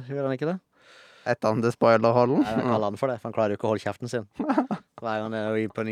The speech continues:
Speaker 1: intervju, så sitter jo folk liksom og holder forbi kjeften hans, for han er liksom, han, han forsla-, han forslakker seg hele tiden.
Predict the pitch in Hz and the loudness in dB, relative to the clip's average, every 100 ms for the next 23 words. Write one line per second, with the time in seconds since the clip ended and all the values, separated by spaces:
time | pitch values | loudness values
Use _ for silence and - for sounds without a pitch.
0 | 110 110 107 110 117 120 117 110 117 110 | -6 -6 -4 -4 -4 -6 -4 -2 -2 -2
1 | 113 110 110 113 110 110 107 104 107 - | -4 -4 0 0 0 -2 -4 -2 -2 -2
2 | 120 - 117 110 110 107 110 110 107 107 | -6 -2 -2 0 -2 -2 -4 -4 -4 -2
3 | 107 - - 571 740 - 440 466 - 480 | 0 2 6 8 6 6 2 2 0 0
4 | - - 508 - - - 131 254 622 571 | 2 4 4 4 4 4 4 8 8 8
5 | - | 6